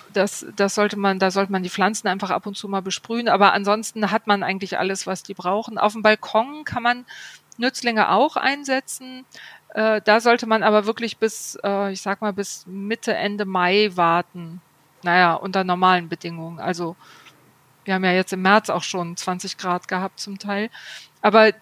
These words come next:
im Freien, da muss es wirklich auch in der Nacht, also über zehn Grad warm bleiben, damit die, äh,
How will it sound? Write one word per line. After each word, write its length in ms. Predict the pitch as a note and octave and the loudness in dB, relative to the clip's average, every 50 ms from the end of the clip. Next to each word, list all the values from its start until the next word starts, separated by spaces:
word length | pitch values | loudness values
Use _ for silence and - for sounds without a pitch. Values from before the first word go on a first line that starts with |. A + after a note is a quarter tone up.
| _ _ _ _ - E2+ - - - | _ _ _ _ -20 -20 -20 -6 -4
im 180 | - A3+ A#3 G#3+ | -4 -2 -2 -4
Freien, 400 | - - G#3+ G#3 A3+ B3 B3+ B3 | 0 2 4 4 4 4 4 4
da 120 | A3+ G#3+ | 4 4
muss 200 | G#3+ A3 A#3 A#3 - | 4 2 -4 -6 -6
es 160 | G#3+ - - | -8 -4 -2
wirklich 360 | A3 A3+ G#3+ A3+ A3+ - - | -2 -2 -2 -2 -4 0 2
auch 160 | - G#3 G#3 - | 2 2 2 0
in 140 | - G#3 G3+ | -2 0 0
der 140 | G#3 G3 | 0 0
Nacht, 600 | F#3+ G3 F#3+ G3+ A3+ A3+ - - - - - - | 2 2 2 2 2 0 -4 -8 -14 -14 -4 -2
also 460 | - G3 G3 F#3+ G3 G3+ F#3+ F#3+ F#3+ - | 0 0 0 -2 -2 -2 -2 -2 -4 -4
über 280 | G#3+ G#3 G#3+ G#3+ G3+ - | -4 -2 0 0 0 0
zehn 340 | - - G#3 F#3+ F#3+ F#3+ F#3+ | -4 -4 -4 -2 -4 -4 -4
Grad 540 | - E3+ E3+ E3+ F3 F3+ F#3 - - F#3 - | -4 -2 0 0 0 0 -2 -4 -8 -4 -2
warm 320 | E3+ E3 E3+ E3+ F3 F3+ | 0 0 0 -2 -4 -6
bleiben, 380 | - F3 E3+ F3 F3 - F#3 F3 | -4 -4 -2 -2 -4 -6 -6 -6
damit 340 | F#3 F3 F3 F3 F3 - - | -6 -4 -4 -6 -8 -8 -8
die, 240 | F#3 F3+ F3 F3 D#3+ | -6 -4 -4 -4 -4
äh, 340 | - - F3 E3+ D#3+ D3+ | -4 -4 -4 -4 -4 -6